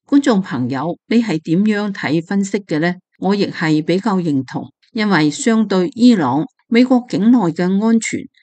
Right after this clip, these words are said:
真嘅係更加重要。為乜嘢川普總統一直避免過度激怒中共？係為咗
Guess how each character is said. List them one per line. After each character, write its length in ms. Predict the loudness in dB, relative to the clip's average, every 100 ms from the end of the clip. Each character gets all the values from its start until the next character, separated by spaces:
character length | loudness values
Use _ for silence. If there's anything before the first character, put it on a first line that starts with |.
| _
真 240 | 2 4
嘅 120 | 4 2
係 300 | 2 0 0
更 260 | 0 0
加 220 | 0 -2
重 280 | -4 -4 -4
要。 180 | -2 -2 -2 -10 _ _ -6
為 140 | 0
乜 120 | 4 6
嘢 260 | 6 2
川 260 | 0 4 4
普 280 | 4 -2 -2
總 280 | -2 -2 0
統 260 | 0 -2 -2
一 100 | 0
直 180 | 0 0 -2
避 180 | -2 0
免 340 | 2 2 0 -4 _ 2
過 220 | 4 4
度 240 | 4 2
激 180 | 2 -2
怒 220 | 0 -2 -2
中 280 | -2 -2 0
共？ 240 | -4 -6 -10 _ _
係 140 | -2 0
為 160 | 0
咗 160 | 2